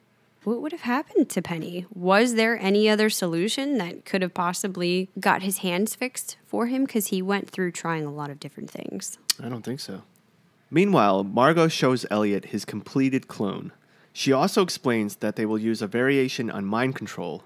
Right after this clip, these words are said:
Speaker 2: that Mayakovsky taught them to create a loophole for Elliot to leave Fillory.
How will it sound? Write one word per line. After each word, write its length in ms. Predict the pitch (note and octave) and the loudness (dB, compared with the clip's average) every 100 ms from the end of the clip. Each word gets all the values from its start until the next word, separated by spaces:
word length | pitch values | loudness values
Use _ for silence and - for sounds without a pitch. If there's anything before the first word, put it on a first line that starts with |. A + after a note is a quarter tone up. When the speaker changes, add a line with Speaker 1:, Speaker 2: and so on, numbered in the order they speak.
| _ | _
Speaker 2:
that 260 | - G2+ - _ _ _ - | -6 -4 -6 _ _ _ -6
Mayakovsky 720 | G#2 G#2+ - D3 D#3 - G#2 | -2 -2 0 0 0 -4 -6
taught 320 | - G2+ F#2 | -6 -10 -10
them 260 | F#2+ F#2 F#2+ _ _ | -10 -10 -12 _ _
to 80 | - | -12
create 300 | A#2 A#2 A2 - | -6 -4 -2 -2
a 60 | |
loophole 680 | G2+ A#2+ F3 - G2+ F#2+ F#2+ _ _ | -2 2 0 -2 -6 -6 -8 _ _
for 160 | - | -8
Elliot 400 | - A#2+ B2+ B2 | -2 0 0 -2
to 100 | - | -4
leave 280 | G#2 A2 A2 | -6 -4 -4
Fillory. 420 | - A2+ G2 C#2+ | -4 -6 -6 -8